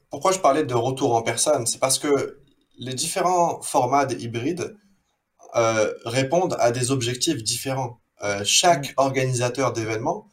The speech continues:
Speaker 1: qu'il soit une conférence, un salon, un événement interne d'entreprise, ont des objectifs différents, des budgets différents. Euh, et donc, en fonction de ces facteurs, euh, il va y avoir une définition unique du hybride par organisation.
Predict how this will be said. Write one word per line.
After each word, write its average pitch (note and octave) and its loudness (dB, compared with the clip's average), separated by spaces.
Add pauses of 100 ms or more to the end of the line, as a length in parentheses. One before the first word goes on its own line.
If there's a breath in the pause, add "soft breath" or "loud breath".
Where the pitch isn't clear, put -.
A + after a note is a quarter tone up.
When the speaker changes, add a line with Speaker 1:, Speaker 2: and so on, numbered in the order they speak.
(340 soft breath)
Speaker 1:
qu'il A2+ -6
soit A2 2
une G#2 -8
conférence, A2+ -6
un A#2 -4
salon, A#2 2 (260 soft breath)
un C3 0
événement C3+ 4
interne B2 -2
d'entreprise, A2 -2
ont B2+ -2
des A2+ -2
objectifs C3+ -2
différents, D#3 0
des A2+ -4
budgets E3 -2
différents. C3+ 0 (600 loud breath)
Euh, A2+ -2
et B2 -2
donc, C3 2
en C#3 2
fonction E3 0
de D3+ -4
ces - 0
facteurs, C#3+ -2 (600)
euh, A2+ 2 (120)
il C#3 0
va C3+ 6
y C#3+ 8
avoir C#3+ 6
une C3+ 0
définition C#3+ -2
unique F3 2
du C3 -4
hybride D3 -4 (420)
par - 2
organisation. C#3 0